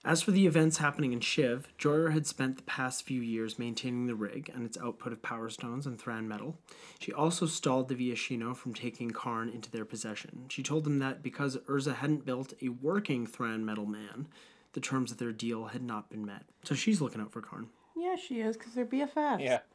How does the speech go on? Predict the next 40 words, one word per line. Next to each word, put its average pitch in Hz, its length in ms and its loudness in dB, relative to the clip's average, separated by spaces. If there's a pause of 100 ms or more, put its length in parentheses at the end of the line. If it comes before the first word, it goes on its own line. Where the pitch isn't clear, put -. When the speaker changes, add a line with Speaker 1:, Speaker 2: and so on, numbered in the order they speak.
(680)
Speaker 1:
The 147 120 8
Viashino's 185 560 8
champion, 143 640 4
the 135 80 2
Shivan 131 360 4
Drake, 120 400 2 (240)
uh, 113 280 -2 (400)
Rami 127 600 4
Dargaz, 120 880 -2 (200)
had 131 160 -2
decided 147 560 8
he - 160 2
wanted 151 320 4
to 160 100 0
return 151 360 4
to 151 120 -2
his 135 160 -2
mother. 117 340 -2 (360)
So - 180 10
they, 359 120 10
Speaker 2:
<laughs> 359 320 8
Speaker 1:
so - 140 4
they 196 100 10
put 127 120 12
him 127 140 12
in 120 80 12
a - 20 12
Speaker 3:
Wow. 110 60 8
Speaker 1:
cage, 165 600 8 (420)
and 147 100 10
he 165 60 12
went 180 180 12
from 175 160 4
being 170 220 10
their 170 140 8
champion 175 600 4
to 160 140 4
a 135 60 4
chained 160 480 4
traitor. 113 580 -4